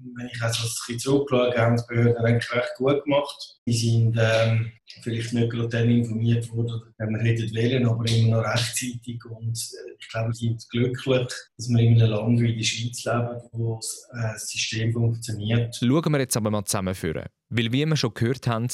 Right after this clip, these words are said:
Speaker 2: steckt der Joachim mit seinem Team schon mitten in der Planung der nächsten Ausgabe. Was passiert da zum Beispiel mit dem Line-Up? Weil ich meine, Kendrick Lamar,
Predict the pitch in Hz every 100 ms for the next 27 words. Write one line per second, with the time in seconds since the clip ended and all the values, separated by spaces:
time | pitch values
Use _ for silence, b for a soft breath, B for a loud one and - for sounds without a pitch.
0 | - - - 110 - 113 110 139 131 123
1 | 110 - 107 98 113 113 110 - - 101
2 | - 120 131 - 107 98 92 95 101 -
3 | 98 90 80 82 - - 82 92 - 73
4 | 55 - _ _ - 127 131 120 139 -
5 | 135 123 107 107 - 107 101 98 - 104
6 | 98 92 87 69 73 62 - - _ -
7 | 107 107 117 113 113 - - 131 151 139
8 | 113 107 104 110 113